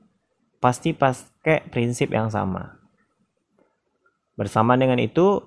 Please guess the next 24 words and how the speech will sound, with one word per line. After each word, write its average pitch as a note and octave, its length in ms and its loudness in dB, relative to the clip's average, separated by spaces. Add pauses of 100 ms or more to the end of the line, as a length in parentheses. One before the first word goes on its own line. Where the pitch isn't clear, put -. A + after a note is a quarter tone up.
penulis C#3 380 0
juga B2 260 4
harus B2 160 -6
menjelaskan C3+ 760 0
kenapa C3 580 4
masalah C3 640 4
atau A#2+ 240 -2
isu B2 400 -4
tersebut C#3+ 400 -2
penting D3 400 0
untuk C3 160 -4
dibahas. G2+ 720 -4
Nah, D3 240 -18 (2000)
ini A#2+ 180 0
ada B2 320 2
di B2+ 380 0 (340)
pembukaan. G#2 600 -2 (420)
Kita - 220 4
pasti - 400 0
familiar A2 480 2
dengan F#2+ 240 -4
ini. F2+ 320 -10
Pertanyaannya E3+ 560 2
adalah, A2+ 400 2